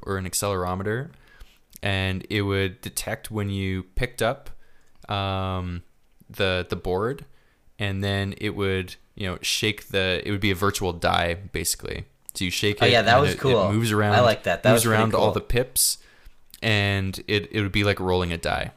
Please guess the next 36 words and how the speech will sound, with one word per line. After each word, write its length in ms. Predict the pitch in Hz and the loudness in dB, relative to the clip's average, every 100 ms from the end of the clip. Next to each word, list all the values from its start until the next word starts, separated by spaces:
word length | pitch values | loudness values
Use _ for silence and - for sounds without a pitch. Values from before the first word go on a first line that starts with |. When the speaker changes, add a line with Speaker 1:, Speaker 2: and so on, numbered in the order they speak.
| _ _ | _ _
Speaker 1:
And 120 | 101 | -4
then 80 | 95 | -2
all 160 | 73 101 | 2 2
the 80 | 98 | 2
pips 320 | - 101 - | -2 -4 -4
would 80 | 90 | -4
kinda 200 | 98 90 | -4 -4
rearrange 440 | 92 92 92 92 | -4 -4 -4 -4
themselves 480 | 95 - 92 90 92 | -6 -2 -2 -2 -6
and 140 | 90 | -8
pick 160 | 107 98 | -10 -8
a 20 | |
number 220 | 87 85 | -10 -10
between 400 | - 90 - 87 | -12 -12 -10 -8
one 120 | 87 | -6
and 120 | 87 87 | -6 -4
six, 280 | - - - | -6 -8 -12
which 140 | - | -12
was 100 | - | -14
pretty 200 | - 95 - | -10 -12 -4
cool. 220 | 101 113 | -4 -2
Speaker 2:
Oh, 80 | 107 | 0
man, 260 | 107 117 | 0 0
we 80 | 101 | -2
should 180 | 101 131 | -6 -4
make, 200 | 143 135 | -4 -4
like, 160 | 131 120 | -4 -4
a 80 | |
D 160 | 87 98 | -4 -6
and 120 | 95 | -6
D 140 | 87 90 | -8 -10
version 380 | 71 73 - | -10 -12 -14
of 140 | 71 - | -16 -8
that 280 | 76 64 - | -6 -6 -10
for, 340 | 80 76 73 | -8 -8 -6
uh, 460 | 65 62 58 57 | -6 -6 -6 -10